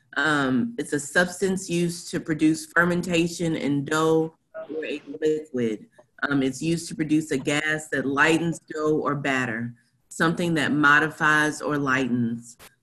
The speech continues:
Uh, fermentation is a chemical change. My little thing's up, sorry.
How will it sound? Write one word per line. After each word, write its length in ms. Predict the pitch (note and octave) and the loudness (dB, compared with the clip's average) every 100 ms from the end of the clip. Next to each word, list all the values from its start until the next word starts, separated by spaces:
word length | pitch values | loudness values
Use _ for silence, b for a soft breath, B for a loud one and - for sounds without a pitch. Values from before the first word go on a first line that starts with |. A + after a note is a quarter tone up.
| - | -6
Uh, 200 | C#3 G#2 - | -6 -6 0
fermentation 1200 | F#3 F#3+ F3 F3 F#3+ F#3 G3 E3 C#3 C3 D3 D#3+ _ B B B - _ _ _ _ _ _ _ _ - - - - - - | 2 4 2 0 0 0 0 -2 -2 0 -4 -8 _ B B B -20 _ _ _ _ _ _ _ _ -20 -20 -20 -20 -20 -10
is 200 | E3 D3+ | -2 2
a 120 | C#3+ | 2
chemical 540 | C#3 G#3 G3 F#3 F#3+ F#3 | 0 -2 0 -2 -2 -4
change. 840 | - D#3 C#3 C#3 C#3+ D3 - - _ _ _ _ _ _ | -2 0 2 0 -2 -4 -10 -18 _ _ _ _ _ _
My 120 | A#2 G#2 | -16 -14
little 240 | - - - | -20 -20 -20
thing's 300 | - - _ - | -20 -20 _ -20
up, 80 | - | -20
sorry. 300 | - F#2+ | -16 -14